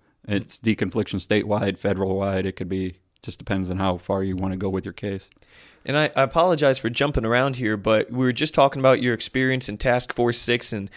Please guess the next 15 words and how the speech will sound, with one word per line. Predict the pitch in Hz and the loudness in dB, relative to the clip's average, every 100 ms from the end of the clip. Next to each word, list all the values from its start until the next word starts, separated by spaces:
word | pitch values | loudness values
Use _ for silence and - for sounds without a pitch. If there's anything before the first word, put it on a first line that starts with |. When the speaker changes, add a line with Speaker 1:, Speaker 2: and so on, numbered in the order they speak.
| - - | -20 0
Speaker 2:
various, | 123 123 120 - | 4 4 4 2
uh, | - 98 | 2 0
specialty | - 123 123 110 113 | 0 0 0 -2 -6
task | - 123 127 - | 2 4 4 0
forces. | 131 131 135 131 - - | 0 2 0 -4 -6 -16
And | - | -8
it's | 120 107 | -4 2
dangerous | 139 165 196 175 151 | 4 4 2 2 2
work. | 120 147 131 | 2 2 2
It's | 110 - | 0 2
serious | - 147 170 - | 4 4 4 0
work. | 135 147 | -2 0
It's | 113 | -2
very | - 127 139 | 2 2 2
important. | 123 147 165 123 | 2 2 2 -2